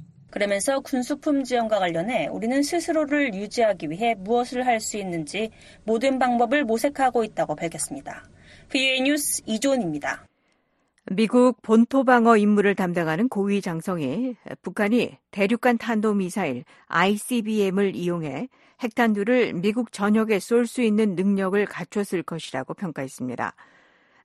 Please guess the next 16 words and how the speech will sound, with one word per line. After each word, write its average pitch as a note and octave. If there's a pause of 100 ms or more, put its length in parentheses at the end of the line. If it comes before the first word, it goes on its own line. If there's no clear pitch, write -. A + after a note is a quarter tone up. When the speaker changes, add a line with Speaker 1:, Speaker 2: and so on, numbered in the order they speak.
(140)
Speaker 2:
또 A3+
다른 A#3+
국방부 A3+
고위 G#3
당국자는 F3+ (280)
한반도 A3
위기 G#3+
상황에 G3 (320)
여러 G#3+
핵국가들의 A3+
개입 G3
가능성을 E3
제기했습니다. B2+ (320)
조은정 G#3+
기자가 E3+
보도합니다. -